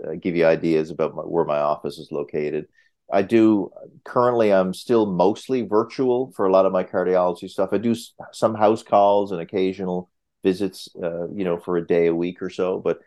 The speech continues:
I'm still, like a lot of physicians and consultants, mostly virtual, uh, still in a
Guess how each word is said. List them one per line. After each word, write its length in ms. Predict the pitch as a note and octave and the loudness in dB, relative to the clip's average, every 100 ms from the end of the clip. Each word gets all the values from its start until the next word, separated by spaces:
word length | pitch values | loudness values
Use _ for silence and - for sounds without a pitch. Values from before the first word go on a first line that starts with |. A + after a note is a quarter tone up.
| _ _ _ | _ _ _
I'm 100 | F2 | -16
still, 320 | - G#2 F#2+ | -8 -2 0
like 180 | F2 E2+ | 0 0
a 40 | D#2+ | 2
lot 240 | E2 E2 | 2 2
of 180 | E2 - | 0 -4
physicians 520 | F2+ E2 E2+ - E2+ | -10 -8 -8 -10 -12
and 120 | D#2+ | -12
consultants, 580 | D#2 D#2+ E2 D#2+ D#2+ D#2+ | -14 -10 -6 -6 -8 -14
mostly 380 | D#2+ E2 E2 E2 | -8 -6 -6 -8
virtual, 640 | D#2 D#2 - F2+ E2 E2 - _ E2+ | -4 -6 -6 -6 -4 -6 -10 _ -12
uh, 260 | C#2+ D2 C2 | -8 -8 -10
still 320 | - - E2 | -16 -8 -6
in 120 | E2 D#2 | -6 -8
a 160 | D2+ | -10